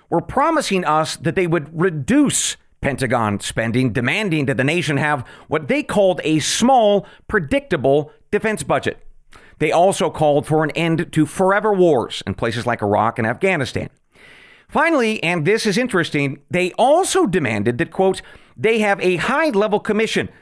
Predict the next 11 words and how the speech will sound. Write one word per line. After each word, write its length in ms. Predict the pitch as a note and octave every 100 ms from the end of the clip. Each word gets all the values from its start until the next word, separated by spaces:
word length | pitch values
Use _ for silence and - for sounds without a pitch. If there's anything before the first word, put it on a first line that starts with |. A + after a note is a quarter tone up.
| _ -
to 100 | F3
review 400 | D#3 C#3+ F#3 G#3+
the 100 | F3
role 320 | D#3+ E3 F3 F3+
of 100 | C#3+
defense 400 | F3+ A#3 B3 -
contractors 800 | A3+ G3+ - E3 C3+ G#2+ C2 C2+
and 140 | G2+
take 220 | C#3+ - -
greater 280 | A2 C3+ B2 -
action 400 | G3 - B2+